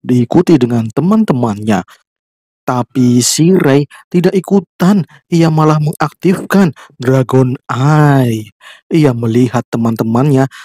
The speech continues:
sedang mengkill monster-monster termos.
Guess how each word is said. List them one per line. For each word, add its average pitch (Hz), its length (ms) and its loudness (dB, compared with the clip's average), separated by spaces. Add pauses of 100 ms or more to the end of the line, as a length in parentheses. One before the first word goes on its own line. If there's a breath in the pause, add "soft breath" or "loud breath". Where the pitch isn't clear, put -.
sedang 175 400 0
mengkill 175 640 2
monster-monster 113 840 -4
termos. 151 720 -2